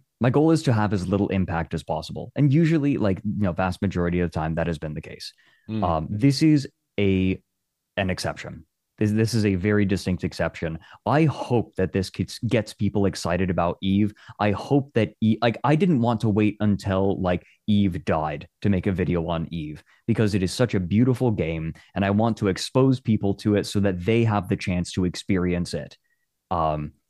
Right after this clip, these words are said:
Speaker 1: and, and also potentially, like, help make the game bigger and better, because it, I,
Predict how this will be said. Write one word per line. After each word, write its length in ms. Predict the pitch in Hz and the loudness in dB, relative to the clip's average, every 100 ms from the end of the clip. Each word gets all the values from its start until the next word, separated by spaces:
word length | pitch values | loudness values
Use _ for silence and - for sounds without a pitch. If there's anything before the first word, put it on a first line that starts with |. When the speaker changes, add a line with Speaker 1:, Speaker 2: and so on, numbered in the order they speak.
| - | -2
Speaker 1:
and, 400 | 113 110 107 - | 2 4 2 2
and 160 | 120 110 | -2 0
also 360 | 104 113 110 110 | 2 2 2 0
potentially, 760 | 104 98 107 - 113 104 98 | 0 0 0 2 2 4 4
like, 380 | 92 98 92 90 | 2 0 0 -2
help 280 | - 98 - | -2 -2 0
make 200 | 101 90 | 0 0
the 100 | 113 | 0
game 240 | 104 98 92 | 2 2 2
bigger 360 | 98 98 104 | 0 0 0
and 200 | 98 95 | 2 0
better, 360 | 98 98 - - | 0 0 -2 -4
because 320 | 98 95 90 - | -2 0 -2 -2
it, 140 | 104 98 | -2 0
I, 180 | 98 | -2